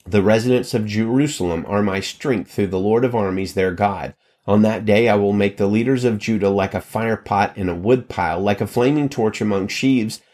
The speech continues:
They will consume all the peoples around them on the right and the left, while Jerusalem continues to be inhabited on its site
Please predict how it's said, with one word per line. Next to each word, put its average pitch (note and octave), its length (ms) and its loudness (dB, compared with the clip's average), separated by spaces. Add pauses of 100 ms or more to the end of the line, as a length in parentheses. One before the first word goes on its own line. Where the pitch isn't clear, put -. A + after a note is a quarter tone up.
(160)
They G#2+ 120 2
will C3 160 4
consume C3+ 520 0
all G#2+ 160 2
the E3 120 -4
peoples A#2 440 -4
around A2 360 0
them G2 180 0
on G2+ 140 2
the G2 80 0
right C3 260 2
and D3 100 -2
the C3+ 60 2
left, F#2 380 -2
while G#2 160 2
Jerusalem G#2 640 -2
continues A#2+ 560 -2
to - 100 -8
be A2 220 0
inhabited G2+ 600 -2
on G2 160 0
its - 200 -4
site C3 360 -2